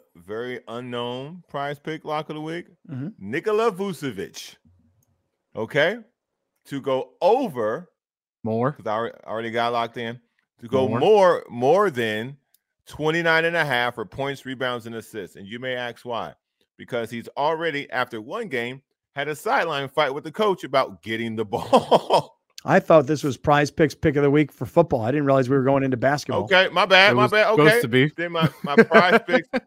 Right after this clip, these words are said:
Speaker 1: my Prize Pick of the week is receiving, rushing, uh, or passing touchdowns for Tyreek Hill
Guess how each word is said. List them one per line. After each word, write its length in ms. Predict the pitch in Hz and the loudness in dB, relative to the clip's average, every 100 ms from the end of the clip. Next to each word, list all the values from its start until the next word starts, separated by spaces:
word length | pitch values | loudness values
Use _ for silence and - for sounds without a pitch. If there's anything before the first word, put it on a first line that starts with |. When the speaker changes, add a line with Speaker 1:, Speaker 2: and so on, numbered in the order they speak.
| _ - - _ | _ -20 -20 _
Speaker 1:
my 180 | 139 139 | -2 -2
Prize 400 | - 160 190 190 | 0 2 2 0
Pick 200 | 196 196 | -4 -4
of 100 | 208 | -6
the 80 | 220 | -4
week 360 | 180 180 208 _ _ _ _ _ | -4 -6 -10 _ _ _ _ _
is 300 | 143 139 131 - | 0 0 -2 -12
receiving, 840 | 135 131 - 190 208 190 226 233 _ | -12 -10 -8 -8 -4 -4 -4 -8 _
rushing, 640 | 107 143 160 - 175 185 170 _ _ _ _ | -2 0 0 -2 -6 -6 -10 _ _ _ _
uh, 340 | 123 123 120 113 _ - | -2 0 -2 -6 _ -6
or 140 | 131 | -6
passing 500 | 127 175 190 190 180 | -2 0 0 -2 -10
touchdowns 720 | 156 175 - - 110 98 107 _ _ - | -4 -4 -2 -4 -4 -4 -8 _ _ -16
for 80 | 139 | -12
Tyreek 460 | 208 185 180 180 | -2 0 0 -6
Hill 480 | 170 180 165 127 127 | -8 -4 -2 -2 -4